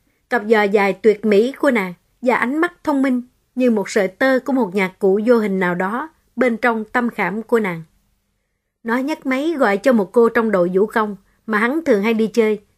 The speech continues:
tên là Tiffany. Tiffany là trưởng nhóm vũ công của một số trình diễn lớn nhất Xanadu, vì thế ả hay được trả thêm và được thưởng cho việc duy trì trật tự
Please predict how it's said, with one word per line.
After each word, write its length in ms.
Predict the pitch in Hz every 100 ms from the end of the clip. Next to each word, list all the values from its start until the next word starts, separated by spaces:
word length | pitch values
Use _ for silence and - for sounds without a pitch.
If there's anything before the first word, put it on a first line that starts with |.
| _
tên 140 | 269
là 280 | 220 170 143 _ -
Tiffany. 540 | 277 - 214 196 180 - _ _ _ _ _ _ _ _ _ _ _ _ _ _ _
Tiffany 500 | 349 330 254 233 214 202 _
là 140 | 233
trưởng 260 | 220 220 254
nhóm 240 | 311 320 349
vũ 120 | 233
công 300 | 233 247 220
của 100 | 285
một 180 | 254 196
số 140 | 294 -
trình 160 | 208
diễn 160 | 190 190
lớn 220 | 247 269
nhất 140 | 349 359
Xanadu, 560 | - 247 220 208 208 196 _ _ _ -
vì 120 | 233
thế 320 | 226 254 330 -
ả 180 | 208 247
hay 200 | 254 233
được 160 | 190 190
trả 120 | 226
thêm 300 | 233 233 220 - _
và 120 | 220
được 180 | 208 208
thưởng 280 | 208 190 254
cho 100 | 285 220
việc 120 | 202
duy 180 | 208 240
trì 200 | 196 185 185
trật 220 | 180 _
tự 280 | 175 175